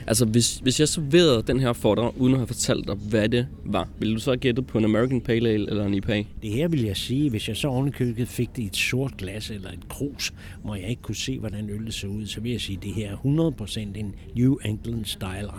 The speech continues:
Speaker 2: I P A.
Speaker 1: Ja, du vil ikke gætte på, at det der, der var, var en American Pale Ale?
Speaker 2: Overhovedet ikke.
Speaker 1: Men, men, øh, er det så andre, er det, er, hvad er det, der gør malten anderledes? Rister man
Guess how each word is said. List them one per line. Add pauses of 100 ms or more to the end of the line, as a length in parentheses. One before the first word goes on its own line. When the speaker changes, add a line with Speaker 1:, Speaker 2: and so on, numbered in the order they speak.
Speaker 2:
I
P
A. (1200)
Speaker 1:
Ja,
du
vil
ikke
gætte
på,
at
det
der,
der
var,
var
en
American
Pale
Ale? (160)
Speaker 2:
Overhovedet
ikke. (800)
Speaker 1:
Men,
men,
øh, (720)
er
det
så
andre,
er
det,
er, (100)
hvad
er
det,
der
gør
malten
anderledes?
Rister
man